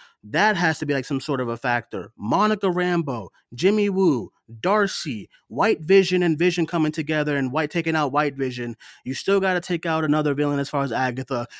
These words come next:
You gotta figure out what you gotta do, what you're do-, what they're doing with Hayward. And then you have to wrap it up with,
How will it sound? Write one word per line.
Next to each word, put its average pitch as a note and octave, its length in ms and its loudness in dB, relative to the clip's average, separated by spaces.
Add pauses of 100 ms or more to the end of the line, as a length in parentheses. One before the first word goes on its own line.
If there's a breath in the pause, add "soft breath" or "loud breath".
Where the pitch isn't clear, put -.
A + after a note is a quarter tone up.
You A2 100 -10
gotta E3+ 240 4
figure F3 220 0
out E3 100 4
what D#3+ 140 -2
you D3 60 -6
gotta D3 200 0
do, B2 100 -4
what D3 140 -2
you're D3 80 -2
do-, C#3 160 -2
what C#3+ 160 -2
they're C3+ 120 -4
doing C3 280 -2
with C3 120 -6
Hayward. A2+ 580 -6 (180 loud breath)
And B2 120 -4
then D#3 100 2
you E3+ 80 4
have E3+ 140 -2
to D3 80 0
wrap D3 240 2
it C#3+ 60 0
up C#3+ 140 -2
with, C3+ 140 -4